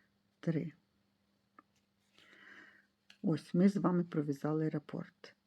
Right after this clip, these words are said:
Тепер одну петлю знімаємо, ниточка перед роботою. Слідуючі три петлі пров'язуємо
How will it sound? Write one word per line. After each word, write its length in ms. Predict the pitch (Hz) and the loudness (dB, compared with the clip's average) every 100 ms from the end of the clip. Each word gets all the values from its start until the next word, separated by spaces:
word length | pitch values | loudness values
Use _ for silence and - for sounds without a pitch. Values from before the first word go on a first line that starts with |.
| _ - _ | _ -20 _
Тепер 420 | - 180 - - - | -2 2 2 0 0
одну 420 | 226 175 170 175 | 2 4 8 6
петлю 500 | 165 156 147 - 143 | 6 0 -2 -2 -2
знімаємо, 920 | 139 - 160 180 185 156 143 143 143 147 _ - | 0 4 6 6 4 2 2 -2 -6 -10 _ 0
ниточка 720 | 165 165 151 160 - - 170 - | 4 6 4 -4 -10 -14 -16 -6
перед 440 | 180 - - 143 | -2 0 -2 -6
роботою. 760 | - 156 151 143 143 - 190 220 _ _ - - - _ | -4 -4 -4 -8 -10 -8 -6 -8 _ _ -20 -20 -20 _
Слідуючі 760 | - 175 175 151 156 - - | -2 2 4 2 -2 -4 -12
три 280 | - - 160 | -6 0 2
петлі 600 | 151 151 147 156 160 233 254 - - - | 2 -4 -2 2 6 4 4 -8 -20 -12
пров'язуємо 1040 | - 139 - 147 160 185 202 202 196 202 | -8 -8 -2 0 2 4 8 8 8 4